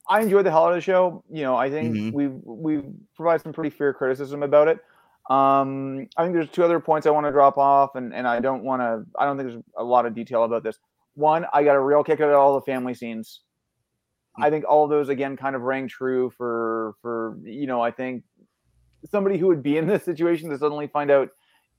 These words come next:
Speaker 1: your kid is suddenly a superhero, and some of the comments you get, it's like, "Oh, I heard this, this guy at the coffee shop wants to be the superhero. I give him your number." <laughs>
Speaker 2: <laughs>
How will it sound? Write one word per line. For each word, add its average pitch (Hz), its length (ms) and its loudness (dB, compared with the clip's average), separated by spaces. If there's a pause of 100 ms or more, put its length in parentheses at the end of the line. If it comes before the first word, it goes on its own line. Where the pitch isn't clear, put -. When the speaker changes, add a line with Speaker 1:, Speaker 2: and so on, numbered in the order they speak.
Speaker 1:
your 135 460 0 (260)
kid 147 220 2
is 135 140 -2
suddenly 139 300 -4
a 123 60 -6
superhero, 127 600 0
and 117 100 -6
some 135 120 -6
of 131 80 -6
the 120 60 -4
comments 123 420 -4
you 120 80 -8
get, 123 240 2
it's 117 100 -10
like, 120 180 -6 (460)
"Oh, 214 180 0
I 202 120 4
heard 202 240 2
this, 196 160 0 (180)
this 185 200 0
guy 214 240 0
at 175 60 -4
the - 60 -2
coffee 208 320 4
shop 196 240 4
wants 175 200 0
to 151 40 -12
be 156 140 -2
the 147 80 0
superhero. 143 400 2
I 143 80 6
give 190 160 6
him 185 80 -2
your 165 100 -2
number." 151 400 4 (800)
<laughs> - 20 -4
Speaker 2:
<laughs> 160 60 -2